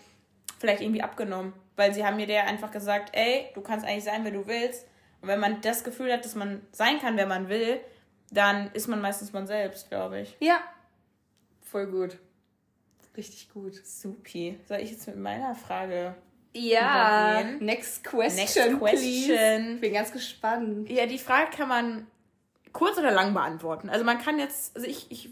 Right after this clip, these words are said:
Speaker 1: würd mir eine Erklärung zu deiner Antwort wünschen.
Speaker 2: Das fällt mir besonders leicht, Dinge kurz zu beantworten.
Speaker 1: <laughs> Ähm, und zwar ist die Frage, welches Lied würde deinen Monat März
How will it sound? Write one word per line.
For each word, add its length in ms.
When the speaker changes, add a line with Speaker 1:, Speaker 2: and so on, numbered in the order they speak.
Speaker 1:
würd 200
mir 60
eine 140
Erklärung 760
zu 120
deiner 220
Antwort 340
wünschen. 340
Speaker 2:
Das 160
fällt 160
mir 120
besonders 500
leicht, 320
Dinge 200
kurz 320
zu 100
beantworten. 680
Speaker 1:
<laughs> 60
Ähm, 420
und 120
zwar 220
ist 100
die 80
Frage, 640
welches 960
Lied 720
würde 320
deinen 320
Monat 300
März 760